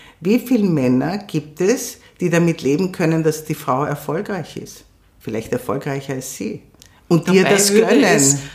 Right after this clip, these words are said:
Speaker 2: manchmal Druck wegnehmen von
Speaker 1: Ja.
Speaker 2: den Männern.
Speaker 1: Nein, aber das wollen sie nicht. Damit kommen sie ganz schlecht klar. Nicht alle, um Gottes Willen.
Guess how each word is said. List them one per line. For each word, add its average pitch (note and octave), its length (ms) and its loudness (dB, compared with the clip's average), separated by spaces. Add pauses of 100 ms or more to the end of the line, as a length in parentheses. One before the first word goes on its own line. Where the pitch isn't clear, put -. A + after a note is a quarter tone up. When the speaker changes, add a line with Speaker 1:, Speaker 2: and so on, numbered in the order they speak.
(100)
Speaker 2:
manchmal G#3+ 760 2
Druck A3+ 380 -6
wegnehmen D3+ 640 -2
von D3+ 160 -2
Speaker 1:
Ja. D#3+ 80 0
Speaker 2:
den D#3+ 160 0
Männern. D#3 500 0
Speaker 1:
Nein, B2+ 260 -4
aber C#3 200 0
das D3+ 240 0
wollen C3 180 0
sie A2+ 140 -6
nicht. - 200 -8
Damit D3 300 2
kommen D#3+ 300 0
sie D3+ 100 -6
ganz C#3+ 320 -2
schlecht - 420 -4
klar. - 320 -12 (340)
Nicht A#3 380 0
alle, A#2 460 -2
um - 140 -16
Gottes D3+ 560 -2
Willen. D3 360 -4